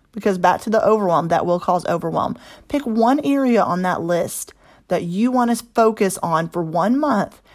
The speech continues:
how you can get from crawling to walking in that area. Then you can start slowly tackling the other areas on your list.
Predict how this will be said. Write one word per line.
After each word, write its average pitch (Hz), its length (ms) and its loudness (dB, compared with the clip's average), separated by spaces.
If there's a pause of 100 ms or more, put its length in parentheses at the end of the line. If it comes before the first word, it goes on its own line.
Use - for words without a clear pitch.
(140)
how - 160 0
you 202 180 2
can 214 160 0
get 208 160 0
from 175 180 -6
crawling 196 720 0
to - 120 -10
walking 160 480 -4
in 160 120 -8
that 151 180 -6
area. 147 540 -6
Then 220 200 2
you 240 100 0
can 233 140 -4
start 202 260 -4
slowly 202 640 0
tackling 180 640 -6 (340)
the - 180 -6
other 175 260 -2
areas 170 400 -4
on 170 160 -4
your 165 160 -8
list. - 500 -12